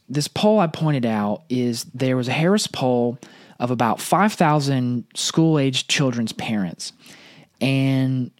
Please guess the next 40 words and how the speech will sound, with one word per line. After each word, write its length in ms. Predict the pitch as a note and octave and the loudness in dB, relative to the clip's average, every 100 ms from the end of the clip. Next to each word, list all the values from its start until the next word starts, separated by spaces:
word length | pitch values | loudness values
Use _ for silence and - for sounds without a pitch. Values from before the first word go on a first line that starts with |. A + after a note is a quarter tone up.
| - - | -4 2
of 300 | F#3+ A3+ F#3 | 2 4 4
those 260 | F3+ F3 | 4 2
five 320 | - D3+ D3 | 0 0 0
thousand 360 | - C3 C3+ B2 | 0 -2 -2 -2
parents 380 | - C3+ B2 - | -4 -4 -4 -4
that 200 | A2 G2+ | -6 -6
were 120 | G2 | -8
polled, 600 | - - A#2 E2 - - _ - | -6 -2 -2 -2 -8 -18 _ -12
this 160 | - | -8
is 140 | F3+ - _ _ _ _ _ _ _ _ _ - | -8 -10 _ _ _ _ _ _ _ _ _ -20
just 180 | - - _ _ - | -16 -18 _ _ -12
a 60 | - | -6
Harris 360 | G#2+ C3+ D3+ | 0 2 0
poll, 320 | - E2 D2 - - - - - | -2 -10 -10 -16 -20 -20 -20 -16
s-, 220 | - - - | -8 -8 -8
th-, 360 | A#2 A#2+ - | -10 -10 -10
those 320 | G2 C#3+ F#3+ - | -2 2 2 2
five, 320 | F3 F3 - _ _ _ _ _ - | 4 2 0 _ _ _ _ _ -2
of 140 | D3+ | 2
those 180 | F#3+ G3+ | 2 2
five 180 | F3+ D#3+ | 2 2
thousand, 340 | C3+ G#2+ - - | 0 -2 -4 -6
eighty-two 580 | B2+ D#3+ G#3 G#3 - F#3+ | 0 2 4 2 0 -2
percent 420 | F3 E3 - C#3+ | 0 -2 -2 -4
said 140 | - B2 | -2 -2
they 60 | |
would 140 | B2+ C#3 | 0 0
be 100 | C3+ | 0
willing 240 | C3 C3 | 0 -2
to 60 | A#2+ | -4
cross 500 | - C#3 D3 G#3+ - | -4 0 2 0 -2
party 340 | - F#3+ G3+ | 0 2 2
lines 540 | G3 C3 G#2 A2 B2+ - | 2 0 0 -2 -4 -8
for 260 | - B2+ | -4 -4
a 60 | A#2+ | -4
candidate 500 | - D3+ D3 A#2 - | -4 -2 0 -2 -4
whose 180 | C3+ - | -6 -4
education 440 | C#3+ E3+ D#3 E3 | -4 -2 0 -2
platform 480 | D#3+ A#2+ - B2 A2 G2 | -2 -4 -4 -4 -4 -4
aligned 680 | A#2 A2+ A#2+ B2+ C#3+ D#3 | -6 -4 -2 0 0 -2